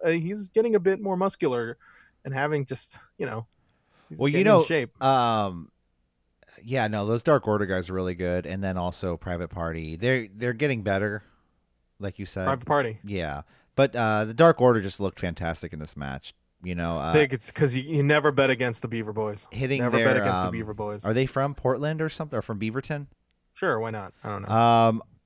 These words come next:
Speaker 2: s-, uh, they did hit, like, a bunch of combos, uh, move, like, it was just move after move after move. Uh, eventually, though, Private Party does get the pin and the win. I did not write who got the pin on who, but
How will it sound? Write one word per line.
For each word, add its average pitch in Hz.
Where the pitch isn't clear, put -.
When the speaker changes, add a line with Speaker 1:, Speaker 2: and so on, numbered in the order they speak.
Speaker 2:
s-, -
uh, 117
they 135
did 135
hit, 123
like, 101
a 101
bunch 110
of 101
combos, 107
uh, 82
move, 98
like, 90
it 92
was 87
just -
move 101
after 90
move 92
after 87
move. 87
Uh, 92
eventually, 110
though, 95
Private 92
Party 87
does 82
get -
the 78
pin 87
and 80
the 78
win. 80
I 69
did 76
not 78
write 69
who 80
got 73
the -
pin 78
on 69
who, 67
but -